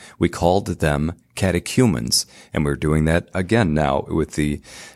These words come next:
R C I A or O C I A in our parishes. Catechumens are people who are in preparation for, to be baptized at Easter. And so this was a time of special preparation for them. And then it was later extended to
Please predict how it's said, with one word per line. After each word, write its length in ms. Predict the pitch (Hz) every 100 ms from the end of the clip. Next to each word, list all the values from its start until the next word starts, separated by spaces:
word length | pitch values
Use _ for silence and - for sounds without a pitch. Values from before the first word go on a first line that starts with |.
| _
R 200 | - 82
C 240 | 80 - 80
I 200 | 73 -
A 240 | 76 76 71
or 200 | 64 -
O 180 | 82 82
C 260 | - 78
I 140 | 67 69
A 280 | 67 73 69
in 100 | 69
our 100 | 67
parishes. 720 | - 87 82 - - - -
Catechumens 640 | - 90 87 - 117 98 87
are 60 | 80
people 500 | - - 90 87 - - - -
who 140 | 87
are 140 | 80 78
in 300 | 85 78 78
preparation 720 | - 85 92 78 76 80 76
for, 460 | - 76 73 73 - _ _
to 160 | - 80
be 200 | - 78
baptized 540 | 92 90 - 73 73
at 80 | 78
Easter. 420 | 92 107 80 76 - - - -
And 120 | 92
so 300 | - 92 82
this 300 | - 120 -
was 160 | 95 87
a 40 |
time 320 | - 90 85
of 80 | 80
special 440 | - - 101 - -
preparation 720 | 90 85 87 80 - 78 -
for 280 | - 92 80
them. 520 | - 92 87 64 64 - - - - -
And 140 | 92
then 100 | 101
it 60 | 101
was 160 | 87
later 340 | 92 107 104 87
extended 960 | - - - _ - 92 85 85 - -
to 280 | 87 82